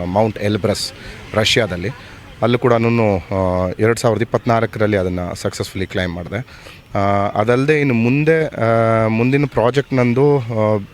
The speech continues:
different parts of, ಆ, the world, different continents basically,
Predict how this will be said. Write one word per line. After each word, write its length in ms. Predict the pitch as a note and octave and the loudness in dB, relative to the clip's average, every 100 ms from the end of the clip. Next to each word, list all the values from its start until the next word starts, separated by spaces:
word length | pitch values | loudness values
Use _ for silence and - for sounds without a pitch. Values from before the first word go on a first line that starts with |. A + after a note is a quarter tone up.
| B2+ F#2 G#2+ | -16 -10 -4
different 340 | B2 C#3 C3+ | 0 0 0
parts 240 | C#3 B2+ | 0 0
of, 340 | - C3 - A#2 | 0 -4 0 0
ಆ, 140 | G#2+ | 2
the 140 | G#2 G2+ | 2 2
world, 240 | A2+ G#2+ - | 2 0 -4
different 340 | G#2+ A#2+ A#2 | -2 -2 2
continents 640 | A2 A#2 A2+ G#2+ - - | 0 0 0 -2 -2 -4
basically, 380 | G2+ F#2 - G2 | -4 -2 -4 -8